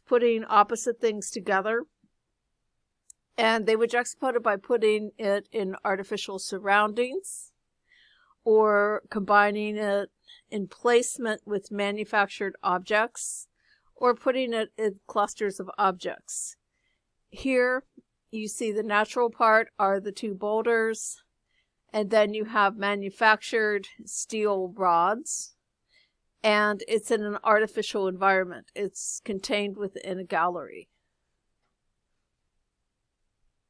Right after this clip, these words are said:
But why would they do that? They do it because of the conversation. And the thought being that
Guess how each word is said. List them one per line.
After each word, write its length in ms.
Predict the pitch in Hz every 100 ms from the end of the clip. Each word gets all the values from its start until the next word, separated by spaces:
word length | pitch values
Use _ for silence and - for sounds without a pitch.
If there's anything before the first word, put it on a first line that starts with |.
| _ _ _ _
But 300 | 220 226 226 _
why 300 | 208 214 220
would 180 | 247 226
they 160 | 233
do 240 | 202 220 220
that? 220 | 196 - - _ _ _ _ _ _
They 140 | 233
do 260 | 226 254 285
it 200 | 285 262 _ 220
because 420 | 233 - 240 233
of 60 | 240
the 80 | 233
conversation. 840 | 233 214 196 190 233 208 - 185 - _ _ _ _ _ _ _ _ _ _ _ _ _ _ _ -
And 440 | 220 214 208 202
the 100 | 220
thought 460 | 214 233 240 - -
being 400 | 226 214 220 214
that 380 | 202 185 196